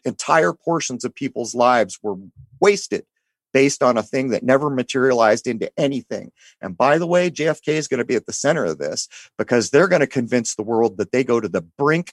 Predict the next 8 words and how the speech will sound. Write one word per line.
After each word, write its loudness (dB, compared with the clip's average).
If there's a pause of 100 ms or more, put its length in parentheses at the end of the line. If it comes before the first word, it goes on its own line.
of 0
nuclear 0
war 2 (440)
before -2
he -4
has 2
his -6
stage -2